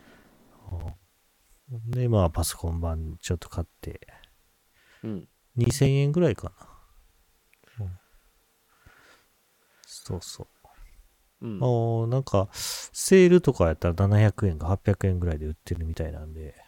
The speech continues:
Speaker 1: うん。
Speaker 2: ね、そういう時があればまた。ね、おすすめですよ。
Speaker 1: あれ、俺、お-、
Speaker 2: はい。
Speaker 1: 僕なんか、なん、だから実際ゲームをや-、やっ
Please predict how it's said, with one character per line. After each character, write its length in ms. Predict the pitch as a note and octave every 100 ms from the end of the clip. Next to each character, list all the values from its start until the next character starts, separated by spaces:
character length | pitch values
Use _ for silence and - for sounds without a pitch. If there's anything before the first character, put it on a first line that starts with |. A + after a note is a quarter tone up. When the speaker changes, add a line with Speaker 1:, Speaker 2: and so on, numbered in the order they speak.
| - _ _ _ _ _ _ _ _ -
Speaker 1:
う 60 |
ん。 260 | A2+ G#2+ G2
Speaker 2:
ね、 220 | G#2+ F2
そ 180 | - A2+
う 40 |
い 40 | G#2+
う 40 |
時 280 | G2+ F2+ F2
が 140 | D#2+
あ 60 | E2
れ 80 | E2+
ば 120 | D#2+
ま 160 | D#2 D2+
た。 300 | - - - - - - _ _ _ _ _ _ _ _ _ _ _ _ _ _ _ _ _ _
ね、 260 | G2+ E2 - -
お 120 | G2
す 140 | F#2 -
す 80 | G2
め 100 | F2+
で 140 | F2
す 160 | - E2
よ。 100 | E2
Speaker 1:
あ 100 | F3
れ、 60 | F#4+
俺、 180 | F#4+
お-、 340 | G4+ - F3+ - _
Speaker 2:
は 160 | -
い。 40 | G#2 - _
Speaker 1:
僕 340 | C3 D#3+ - A3
な 140 | C3+
ん 100 | D3
か、 240 | G2+ F2 - _ _ _ _ _ _ _ _ _ _ _ _
な 200 | - A#2+
ん、 100 | F#3
だ 80 | -
か 60 | B2
ら 60 | A2+
実 260 | C3 -
際 100 | C3
ゲ 360 | A2+ G#3+ A#3 A3+
ー 40 |
ム 440 | G#3 G3 F#3+ F3+ E3+
を 80 |
や-、 140 | - D3 -
や 140 |
っ 80 | C3